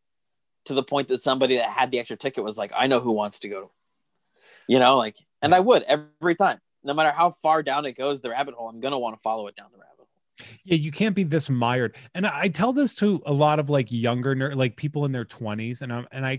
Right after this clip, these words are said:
Speaker 2: kinda have to explain to them, like, "I don't think you understand what it was like when it was like, oh, the only thing we had was like,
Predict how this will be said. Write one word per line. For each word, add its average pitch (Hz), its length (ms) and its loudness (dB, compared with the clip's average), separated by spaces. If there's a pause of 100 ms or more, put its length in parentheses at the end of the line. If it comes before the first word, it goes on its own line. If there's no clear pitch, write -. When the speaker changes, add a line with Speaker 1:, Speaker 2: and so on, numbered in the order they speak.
Speaker 2:
kinda 208 360 -4
have 156 160 -6
to 131 60 -4
explain 123 360 -8
to 110 60 -8
them, 101 120 -8
like, 101 200 -12
"I 139 60 -8
don't 196 220 -4
think 185 200 -6
you 147 140 -4
understand 120 680 -6
what 113 160 -4
it 98 80 -8
was 101 220 -12
like 131 520 -4 (540)
when 135 180 2
it 131 80 -6
was 131 180 -2
like, 131 220 0 (100)
oh, 156 180 2
the 139 280 -2
only 175 340 2
thing 165 280 -2
we 147 140 4
had 156 320 -2
was 139 200 -2
like, 127 180 -2